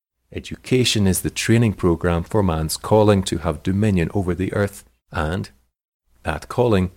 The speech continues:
is the context of man's whole life. He will pursue that calling according to God's purpose as revealed in his word, or he will do one of two things.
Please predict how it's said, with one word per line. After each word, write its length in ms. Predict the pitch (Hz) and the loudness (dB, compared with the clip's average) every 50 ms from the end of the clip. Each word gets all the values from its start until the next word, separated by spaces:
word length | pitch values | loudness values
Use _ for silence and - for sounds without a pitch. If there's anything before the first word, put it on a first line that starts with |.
| _ _ | _ _
is 160 | - - - - | -16 -12 -6 -6
the 60 | 127 | -6
context 560 | - - - 151 - - 98 82 80 - - | -4 -2 -2 -2 0 0 0 0 0 0 -4
of 80 | 131 123 | -2 -2
man's 300 | 117 95 78 80 85 - | 0 0 0 0 -2 -2
whole 220 | - 90 85 82 | -2 -2 -2 0
life. 380 | 85 87 92 98 95 - - _ _ _ _ _ _ _ _ _ _ _ _ _ _ _ | 0 0 -2 -2 -4 -6 -14 _ _ _ _ _ _ _ _ _ _ _ _ _ _ _
He 120 | - 85 | -8 -8
will 120 | 78 73 73 | -6 -6 -8
pursue 440 | - - 80 - - - 92 90 92 | -8 -10 -8 -6 -4 -2 0 0 0
that 220 | 90 87 85 - | 0 0 -2 -4
calling 380 | - - 98 90 87 87 87 85 _ _ - - | -6 -6 -4 -2 -2 -2 -4 -6 _ _ -16 -16
according 380 | - - - 95 90 85 85 - | -10 -4 -2 -2 0 0 -4 -6
to 120 | - 98 | -6 -8
God's 320 | 92 - 85 82 82 - | -2 0 0 0 0 -2
purpose 480 | - - - 104 - - 95 - - - _ _ _ _ _ - | -6 -6 -6 -6 -4 -4 -4 -4 -4 -8 _ _ _ _ _ -6
as 220 | - 107 98 107 | -6 -4 -2 -2
revealed 360 | 107 92 85 82 82 85 85 | -4 0 0 0 0 0 0
in 100 | 87 76 | -2 -4
his 260 | 78 82 85 - - | -4 -6 -6 -6 -2
word, 260 | - 95 95 95 92 - _ _ _ _ _ _ _ _ _ _ _ | -2 0 0 0 -2 -4 _ _ _ _ _ _ _ _ _ _ _
or 340 | - 85 76 78 85 92 92 | -8 -4 -2 0 0 -2 -2
he 200 | - - 92 78 | -4 -6 -6 -4
will 220 | 73 80 76 73 | -4 -4 -4 -4
do 240 | - - 85 82 82 | -2 -2 -2 -2 0
one 180 | 85 85 85 | 0 -2 -2
of 120 | 85 80 - | -2 -4 -4
two 160 | - 95 90 | -4 -4 -2
things. 440 | - - 98 95 98 98 95 - | 0 2 0 2 0 -2 -6 -10